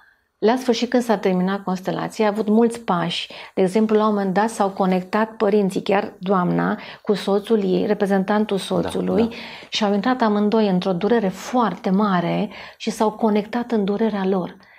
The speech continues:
Speaker 1: Și și-au spus la un moment dat, când a fost momentul potrivit, "Acum ne putem duce durerea împreună."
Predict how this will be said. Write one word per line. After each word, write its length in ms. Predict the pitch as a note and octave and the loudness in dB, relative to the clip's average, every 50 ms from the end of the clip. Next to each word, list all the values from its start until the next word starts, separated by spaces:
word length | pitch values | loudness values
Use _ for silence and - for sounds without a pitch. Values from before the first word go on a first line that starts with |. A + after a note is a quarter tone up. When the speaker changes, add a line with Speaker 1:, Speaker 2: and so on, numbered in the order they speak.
| _ _ | _ _
Speaker 1:
Și 120 | - G#3+ | -12 -10
și-au 220 | F#3+ - G#3 F#3 F3+ | -6 -4 -2 -2 -2
spus 240 | F3+ - - A3 A3 | -4 -8 -10 -4 -2
la 100 | A3 G3 | 0 0
un 60 | F#3+ | 0
moment 340 | F#3+ F#3 F#3 F#3 F3 F3 F3 | 0 -2 -2 -2 -2 -2 -2
dat, 220 | F3+ G3 G3+ G3 | -2 -2 -4 -4
când 280 | - - E3+ F3 F3 E3+ | -8 -10 -8 -6 -4 -4
a 60 | F3 F3 | -4 -2
fost 200 | - - G#3+ G3 | 0 0 0 0
momentul 400 | F#3 F#3 G3 G3+ G3 F#3+ F3+ F3+ | 0 0 0 -2 -2 -2 -4 -4
potrivit, 560 | - F3+ E3+ - F#3 F3+ F#3 A3 A#3 A#3 - - - - - - - _ | -2 -4 -4 -4 -4 -2 0 0 0 -2 -4 -12 -18 -20 -20 -20 -16 _
"Acum 300 | - - F#3+ - A#3+ A#3 | -10 -10 -4 0 2 2
ne 120 | A3+ G#3+ | 2 2
putem 360 | G#3 - G#3 G3 - A3 G3+ G3 | 2 -2 -4 -2 -2 -2 -2 -2
duce 420 | G#3 G3 G3+ - G#3+ G3 G3+ - - | -2 -4 -2 -2 -2 -2 -2 -4 -4
durerea 340 | G3 G3 F#3+ G3 F#3+ F#3+ F#3 | -2 -2 -2 0 -2 -2 -4
împreună." 520 | F3+ F3 F#3+ G3 F#3+ F#3 F3+ F3 F3 | -4 -4 -4 -4 -4 -4 -4 -6 -8